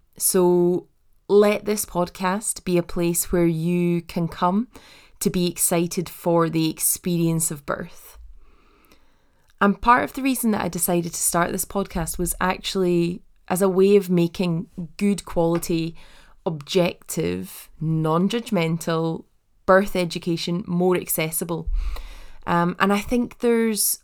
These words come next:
only so much that you can take in from an Instagram post, and that's where I share most of my free content.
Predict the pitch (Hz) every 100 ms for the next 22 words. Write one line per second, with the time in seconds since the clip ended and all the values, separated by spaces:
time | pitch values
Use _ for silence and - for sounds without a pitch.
0 | _ _ _ - 226 240 240 - 220 208
1 | 214 - 233 214 202 214 208 220 208 208
2 | 214 262 - 208 196 202 208 220 220 226
3 | 262 285 - 277 180 180 196 180 170 165
4 | 175 - 175 160 151 160 165 - 160 156
5 | 151 151 151 147 _ _ _ _ _ -
6 | - 175 160 - 156 156 - -